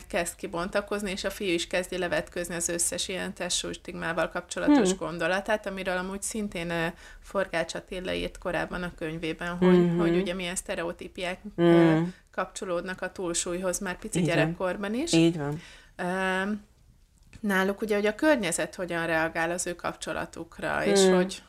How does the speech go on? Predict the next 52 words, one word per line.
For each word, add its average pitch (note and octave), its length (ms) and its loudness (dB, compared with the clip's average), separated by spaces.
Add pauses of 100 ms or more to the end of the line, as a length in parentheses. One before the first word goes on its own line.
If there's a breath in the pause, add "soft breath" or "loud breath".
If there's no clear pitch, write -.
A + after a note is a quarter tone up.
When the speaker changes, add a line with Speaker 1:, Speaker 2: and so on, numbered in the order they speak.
(180)
Speaker 1:
hogy F#3+ 120 -10
mit, G3 280 -6
hogyan, F3 460 -6 (520 soft breath)
ö, F3+ 60 -6 (220)
tesznek F3 420 -6
ellenük, E3+ 480 -4
úgyhogy F#3+ 420 -4
Speaker 2:
Mesélj F3+ 340 4
majd E3 220 6
róla, E3 120 10
Speaker 1:
nagyon, E3+ 140 8
Speaker 2:
mindenféleképpen E3 680 6
Speaker 1:
nagyon F3+ 200 4
kíváncsi F3 200 4
Speaker 2:
nagyon E3+ 160 4
Speaker 1:
vagyok. E3+ 100 8
Speaker 2:
érdekesen F3+ 440 4
hangzik. F3+ 400 4
Speaker 1:
Mhm. E4+ 80 -2 (340 loud breath)
Speaker 2:
Tehát, F3+ 220 8
hogy G#3 140 8
ezek - 320 6
a F3+ 60 6
helyzetek, F3+ 500 4
amikor F3+ 380 4
talán F3+ 320 6
úgy E3+ 140 6
rászoktam F#3 580 6
világítani, E3 640 4
hogy E3+ 160 2
most F3 220 0
akkor F3+ 220 -2
mi E3+ 140 2
valóban G#3 440 4
azon A#3 240 0
vagyunk G3+ 280 0
leragadva, F#3 500 2
hogy F3+ 140 4
a F3+ 80 2
túlsúlynak F3+ 640 0
itt F3 160 -2
milyen E3+ 220 2
egészségügyi E3 600 2
kockázata E3 600 0
van, E3 180 0
vagy E3+ 160 4
azon, E3 260 4
hogy E3 180 2
a D#3+ 60 2
mi E3 140 4
testsúly D#3+ 440 -2
stigmás, D#3 640 -2